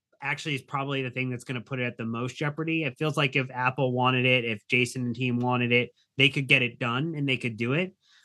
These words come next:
Um, so if they do do it, it is gonna be a very extended break. So don't, don't be looking forward to Ted Lasso being back sometime next year with a new season. Twenty twenty-five plus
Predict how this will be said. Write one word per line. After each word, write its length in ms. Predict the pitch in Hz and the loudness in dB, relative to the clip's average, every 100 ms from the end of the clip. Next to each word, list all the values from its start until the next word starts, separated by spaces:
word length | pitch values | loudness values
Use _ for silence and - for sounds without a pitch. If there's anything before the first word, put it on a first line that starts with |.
| - | 2
Um, 460 | 135 131 127 127 - - | 6 6 4 -2 -10 -4
so 360 | 170 139 143 _ | 2 2 0 _
if 120 | 202 | 4
they 120 | 202 | 4
do 200 | 156 214 | 4 2
do 180 | 240 285 | 2 -2
it, 100 | 285 | -2
it 120 | 175 | 0
is 140 | 170 156 | 0 2
gonna 180 | 165 151 | 0 2
be 140 | 147 | 2
a 40 | |
very 260 | 131 135 131 | 2 0 0
extended 460 | 127 - 127 117 104 | -4 -4 -4 -4 -6
break. 260 | 104 95 | -8 -8
So 140 | - 127 | -6 -2
don't, 340 | 143 147 147 - _ | 0 0 -2 -8 _
don't 160 | 156 | -2
be 100 | 156 | 0
looking 300 | 147 143 139 | 0 -2 -2
forward 380 | 120 135 123 120 | -4 -2 0 0
to 60 | 127 | -4
Ted 200 | 131 123 | -4 -2
Lasso 320 | 123 120 123 | -2 -2 -2
being 240 | 110 120 | -2 -2
back 260 | 113 117 113 | 0 -2 -2
sometime 360 | 135 117 110 117 | -2 0 0 2
next 280 | 120 - | 0 0
year 160 | 127 117 | 2 2
with 140 | 113 | 2
a 60 | 113 | 0
new 160 | 113 110 | 2 0
season. 540 | 120 120 143 151 147 - - _ _ | 2 2 4 2 0 -8 -20 _ _
Twenty 220 | - 156 139 | 6 10 10
twenty-five 680 | 131 127 - 120 113 110 - | 8 0 2 2 2 0 -4
plus 580 | - 131 127 - - | -4 -2 -2 -4 -12